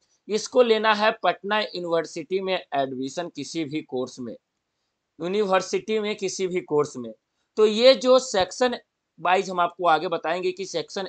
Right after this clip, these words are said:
ए का ये एग्जाम देगा, सेक्शन ए कंपलसरी है। इसके साथ ये जो ट्वेल्व में पढ़ा है, साठ नंबर का वो सवाल पूछा जाएगा जो ये ट्वेल्व में पढ़ा है। अब सर ये लड़का बीए ले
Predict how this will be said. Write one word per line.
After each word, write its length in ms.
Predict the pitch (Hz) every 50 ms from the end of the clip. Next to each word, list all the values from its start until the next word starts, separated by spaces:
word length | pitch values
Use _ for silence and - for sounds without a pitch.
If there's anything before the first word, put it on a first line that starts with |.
| - _
ए 160 | 170 180 196 196 -
का 120 | 196 196
ये 260 | 185 170 175 196 190 - 165
एग्जाम 420 | 160 151 139 170 160 175 190 190
देगा, 300 | 165 175 165 156 185 190 - _ _ _ _
सेक्शन 400 | - - 165 - - 214 196 180
ए 180 | - - 185 175
कंपलसरी 640 | - 180 165 156 - 156 147 151 - 160 160 170
है। 160 | 175 175 175 180 _ _ _ _ _ -
इसके 300 | 208 208 - - 254 240
साथ 480 | - - 226 208 220 220 214 - - _ _ _ _ _ _
ये 320 | 208 214 214 214 226 247 247
जो 280 | 180 - 240 240 254 262
ट्वेल्व 560 | 254 - - 190 180 202 220 247 269 262 254 233
में 160 | 220 226 220
पढ़ा 400 | - - 175 156 - 170 165 160
है, 180 | 147 - 120 - _ _ _ _ _ _ _ _ _ _ -
साठ 440 | - - 202 208 226 247 269 - 233
नंबर 380 | 220 214 214 208 208 214 233 226
का 160 | 226 233 220 208
वो 280 | 185 165 170 185 202 202
सवाल 440 | - - 175 156 151 156 160 - 180
पूछा 400 | - _ 143 151 - - 175 175
जाएगा 280 | 160 160 165 165 175 180
जो 200 | 156 170 180 180
ये 120 | 175 185 185
ट्वेल्व 340 | - _ 151 151 156 156 151
में 100 | 147 135
पढ़ा 240 | - 135 123 123 123 -
है। 140 | 120 117 113 - _ _ _ _ _ _ _ -
अब 160 | 202 233 254 254
सर 380 | 247 - - 240 247 269 269
ये 380 | 262 233 185 165 175 214 247 262
लड़का 560 | 269 247 226 220 226 220 _ - 247 254 262
बीए 480 | 196 - - 175 180 185 190 226 247 247
ले 260 | 247 226 202 202 208